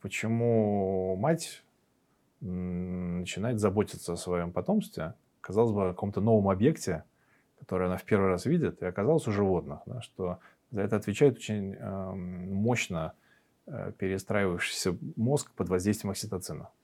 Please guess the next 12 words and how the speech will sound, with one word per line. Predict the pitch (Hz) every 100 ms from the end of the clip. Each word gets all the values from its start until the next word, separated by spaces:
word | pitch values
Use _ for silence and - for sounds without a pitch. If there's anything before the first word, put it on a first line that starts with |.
| 151 -
Связь | - - 113 107 - 92
между | 90 87 85
двумя | 87 95 95 85 - _ _ _ _ _ -
а, | - 87 85
организмами | 92 101 151 190 110 85 78
плотная, | - 98 87 71 - - -
да, | 98 135
вот | -
такая | - 85
на | 82
уровне | 92 90 80
мать-дитя, | 85 104 90 85 82 -